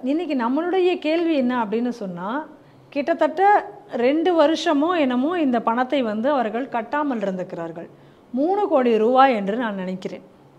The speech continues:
ஒரு ஒரு தடவை போகும்பொழுது, "நாங்க இதை கட்டி சரி பண்ணிடுறோம், கட்டி சரி பண்ணிடுறோம்" அப்படின்னு சொன்னவர்கள்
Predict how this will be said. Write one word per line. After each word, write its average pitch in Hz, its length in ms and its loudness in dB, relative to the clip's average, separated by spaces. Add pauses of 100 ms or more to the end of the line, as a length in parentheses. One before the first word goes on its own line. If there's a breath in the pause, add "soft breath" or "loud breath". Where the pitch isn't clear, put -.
(800 loud breath)
ஒரு 269 200 2
ஒரு 392 180 6
தடவை 381 280 6
போகும்பொழுது, 294 460 4
"நாங்க 277 240 0
இதை 262 120 2
கட்டி 247 260 -2
சரி 277 180 0
பண்ணிடுறோம், 247 440 -2
கட்டி 247 240 0
சரி 254 220 2
பண்ணிடுறோம்" 220 600 0
அப்படின்னு 247 360 0
சொன்னவர்கள் 208 920 -2